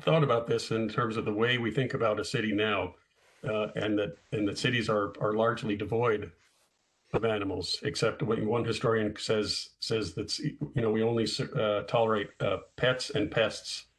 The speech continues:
in urban environments now. Uh, and this is, this sort of culmination of this period, but in the eighteen sixties, uh, when the S P C A movement starts,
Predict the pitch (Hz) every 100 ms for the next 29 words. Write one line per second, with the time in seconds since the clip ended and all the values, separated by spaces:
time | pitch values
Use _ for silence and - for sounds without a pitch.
0 | _ _ _ - 107 98 90 117 107 107
1 | 104 104 107 101 95 - - 104 - -
2 | - - 110 98 - - 127 110 - -
3 | - - - _ _ _ _ _ - 165
4 | 160 120 143 147 151 139 123 - 147 127
5 | 135 165 113 107 98 98 - 101 104 107
6 | 117 120 120 127 143 120 - 165 - -
7 | 101 104 - _ _ _ - 107 107 107
8 | 110 107 - 127 - 117 - 104 123 127
9 | 104 104 101 - 104 95 - -